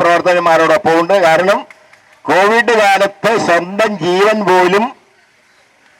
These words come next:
പണയം വെച്ചുകൊണ്ട് ജോലി ചെയ്തവരാണ് അവര്. ഓരോ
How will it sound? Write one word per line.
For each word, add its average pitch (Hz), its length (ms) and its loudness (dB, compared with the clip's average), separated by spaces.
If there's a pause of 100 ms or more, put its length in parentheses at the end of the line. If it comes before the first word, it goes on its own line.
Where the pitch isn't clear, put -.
(180)
പണയം 220 400 0
വെച്ചുകൊണ്ട് 190 380 0 (100)
ജോലി 170 240 0
ചെയ്തവരാണ് 151 460 2
അവര്. - 160 -12 (520)
ഓരോ 190 180 2